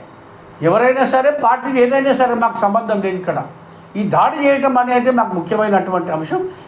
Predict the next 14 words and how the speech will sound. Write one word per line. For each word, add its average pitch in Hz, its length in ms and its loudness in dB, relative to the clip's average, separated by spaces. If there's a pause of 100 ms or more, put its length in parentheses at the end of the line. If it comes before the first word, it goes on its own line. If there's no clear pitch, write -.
ఈ 180 40 -4
దాడి 254 400 0
చేయటాన్ని 240 360 2
మాత్రం 202 320 0
తీవ్రంగా 196 400 2
ఖండిస్తున్నాం. 196 600 -2 (380)
ఖచ్చితంగా 269 500 2
ఈరోజు 240 640 2
నేను 196 180 2
ఒక 202 120 0
మాట 214 320 0
చెప్తున్నా, 202 360 0
కవిత 165 320 -4
గారు, 170 360 0